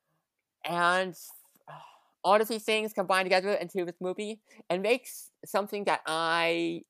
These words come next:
again, I like, but it's got lots of flaws.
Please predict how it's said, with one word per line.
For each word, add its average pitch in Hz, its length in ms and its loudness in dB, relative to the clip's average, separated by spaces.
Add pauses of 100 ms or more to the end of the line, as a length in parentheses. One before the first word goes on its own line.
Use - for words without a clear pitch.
again, 165 200 2
I 107 100 0
like, 165 460 2 (320)
but 147 420 8
it's 123 100 -4
got 131 140 4
lots 170 180 4
of 220 140 -4
flaws. 180 540 4